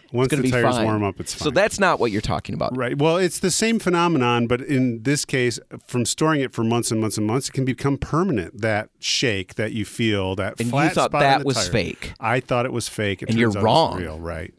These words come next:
Speaker 2: Yeah. Now,
Speaker 1: That's
Speaker 2: it could just be my personal experience.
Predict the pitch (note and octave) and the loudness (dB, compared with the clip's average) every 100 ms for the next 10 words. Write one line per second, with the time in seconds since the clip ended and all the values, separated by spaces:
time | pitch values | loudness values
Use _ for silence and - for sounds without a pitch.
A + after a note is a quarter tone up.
0 | _ _ _ - - _ F2 F2 F#2+ - | _ _ _ -20 -20 _ -14 -14 -12 -4
1 | C3 C3 C3+ F3 D3+ C#3 C#3+ C3+ B2+ - | 0 0 0 -2 -2 -2 0 2 0 0
2 | B2 B2 A2 - C#3+ C#3+ C#3+ - | -2 -2 -2 -2 0 2 0 -4